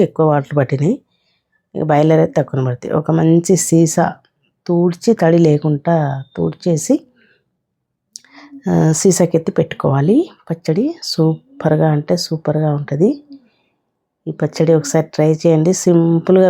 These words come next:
పెట్టుకోవచ్చు. మనకు ఎప్పుడైనా పిల్లలు నాన్ వెజ్ కావాలి అన్నప్పుడు అప్పటికప్పుడు చేయలేం కదా, ఇట్లాంటి పచ్చళ్ళు ఉంటే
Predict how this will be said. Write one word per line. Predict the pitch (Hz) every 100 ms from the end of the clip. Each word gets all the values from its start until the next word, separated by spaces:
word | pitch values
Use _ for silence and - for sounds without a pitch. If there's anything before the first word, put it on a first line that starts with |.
| 170
పెట్టుకోవచ్చు. | 165 - 165 156 151 - 226 320 _ _ _ _ _ _ _ _ 180
మనకు | 175 170 165 165 165 160 165 -
ఎప్పుడైనా | 165 165 165 180 160
పిల్లలు | 165 165 165 165 175 - _ _ _ _ _ _ _ _ _ _ -
నాన్ | 170 180
వెజ్ | 175 170 -
కావాలి | 165 160 160 160 160 165 - _ _ _ _ _ -
అన్నప్పుడు | 160 165 160 175
అప్పటికప్పుడు | 160 170 165 160 147 151 -
చేయలేం | 156 156 156
కదా, | 165 226
ఇట్లాంటి | 175 190 170 160 -
పచ్చళ్ళు | 160 - 170 151
ఉంటే | 147